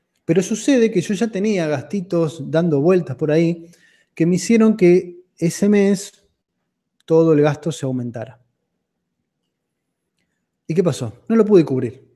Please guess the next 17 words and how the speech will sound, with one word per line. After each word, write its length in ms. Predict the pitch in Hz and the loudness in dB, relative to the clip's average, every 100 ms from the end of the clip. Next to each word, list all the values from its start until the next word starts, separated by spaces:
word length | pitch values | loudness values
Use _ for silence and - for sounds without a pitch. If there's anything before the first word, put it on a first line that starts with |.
| _ _ _ _ | _ _ _ _
Pagué 280 | 143 147 190 | -4 0 2
un 220 | 202 196 | 2 0
saldo, 600 | 175 226 220 220 220 147 - | -2 0 2 4 2 0 -6
pero 180 | 156 156 | -4 -4
me 120 | 147 | -4
quedó 680 | 156 160 170 175 170 - _ | -2 0 0 -2 -6 -18 _
algo 680 | 165 160 156 165 160 - _ _ _ _ _ _ _ _ _ _ _ _ _ | -6 -4 -2 -4 -6 -20 _ _ _ _ _ _ _ _ _ _ _ _ _
pendiente. 580 | - 139 131 120 113 110 | -2 0 -2 -6 -10 -14
Es 60 | 110 | -12
decir, 160 | 127 | -8
bueno, 240 | 160 143 127 | -6 -6 -4
lo 140 | 135 | -4
pago 260 | 180 214 190 | 0 0 0
el 80 | 170 | -2
mes 140 | 180 | -4
que 160 | 180 156 | -4 -4
viene. 380 | 135 117 110 | -4 -8 -14